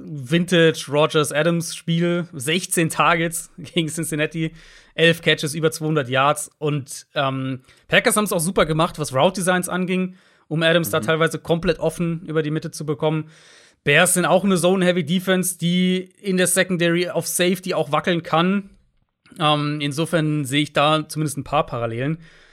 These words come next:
Speaker 1: Was eben umgekehrt auch auffällig war bei den Packers gegen die Bengals, war, dass sie, abgesehen von Adams,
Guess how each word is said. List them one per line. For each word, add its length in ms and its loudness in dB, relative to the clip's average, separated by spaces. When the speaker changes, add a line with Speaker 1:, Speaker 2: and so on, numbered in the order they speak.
Speaker 1:
Was 420 2
eben 440 -4
umgekehrt 480 2
auch 160 -4
auffällig 360 0
war 380 0
bei 120 -2
den 100 -2
Packers 280 -2
gegen 140 -4
die 80 -4
Bengals, 380 -2
war, 120 4
dass 200 -4
sie, 260 -6
abgesehen 480 0
von 160 -6
Adams, 460 -4